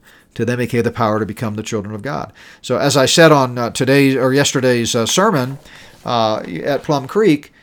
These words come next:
you know, when you get saved, the normal, natural thing when the Holy Spirit takes up residence is to live out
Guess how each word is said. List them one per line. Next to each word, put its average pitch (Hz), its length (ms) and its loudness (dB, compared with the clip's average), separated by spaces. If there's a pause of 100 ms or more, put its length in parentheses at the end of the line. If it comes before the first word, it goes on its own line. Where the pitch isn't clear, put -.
(500)
you - 360 -2
know, 147 180 2
when 180 300 0
you 170 120 4
get 185 200 4
saved, 156 400 2
the 131 80 -2
normal, 147 320 2
natural 139 400 0
thing 147 260 -4
when 143 120 -4
the 117 60 0
Holy 135 140 2
Spirit 135 280 -4
takes 135 260 -2
up 123 120 -2
residence 127 540 -2
is 147 300 -2
to 170 320 -2 (640)
live 135 260 4
out 160 320 4